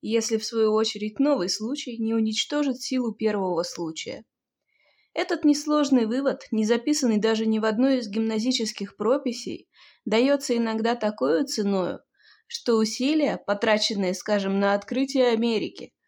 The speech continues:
покажутся сравнительно с этим плохо сделанной фальшивой монетой. И вот что расскажу я, сидящий перед вами на этом потертом стуле.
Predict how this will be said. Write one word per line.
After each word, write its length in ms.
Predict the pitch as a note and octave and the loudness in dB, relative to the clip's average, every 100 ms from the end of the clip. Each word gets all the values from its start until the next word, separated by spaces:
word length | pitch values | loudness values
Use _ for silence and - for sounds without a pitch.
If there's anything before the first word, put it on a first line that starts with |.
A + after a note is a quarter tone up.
| _ _ | _ _
покажутся 640 | G#3 G#3+ B3 A#3+ G#3 G#3 | -2 0 2 0 -2 -4
сравнительно 680 | G3 G3+ G3+ A#3+ A#3+ G#3 G3 | -2 0 2 2 2 0 0
с 120 | - | 2
этим 400 | C4 D#4+ D4+ C#4+ | 0 2 -2 -2
плохо 440 | - A3 D4 D4 B3 | 0 2 2 2 0
сделанной 560 | F#3 A3+ A#3+ A3 G3 | 2 2 4 2 0
фальшивой 580 | G3 F#3+ G3+ A3 G3+ F#3 | -2 -4 -2 0 0 0
монетой. 680 | F3+ F3+ F3+ F3+ F3 - - _ _ _ _ _ _ _ - | 0 -2 -2 -4 -4 -10 -14 _ _ _ _ _ _ _ -4
И 100 | G3+ | 0
вот 160 | C4+ - | 0 0
что 200 | - B3+ | 2 2
расскажу 440 | B3+ - G3+ A#3 | 2 0 0 0
я, 360 | A3 F#3+ F#3+ G3 - | 0 -2 -4 -8 -14
сидящий 600 | - E3+ F#3+ G3 - G3+ | -10 0 2 2 -2 -6
перед 260 | F3+ E3+ | -8 -4
вами 320 | E3+ C4 D#4+ C#4 | 0 2 4 2
на 240 | F#3 F3 | 2 -2
этом 220 | F3 F3+ | -4 -6
потертом 600 | F3 F3 - B3+ C4 G#3 | -6 -8 0 0 0 -4
стуле. 640 | F#3+ - - G3+ F#3+ A3+ | -6 -8 -4 -2 -2 -6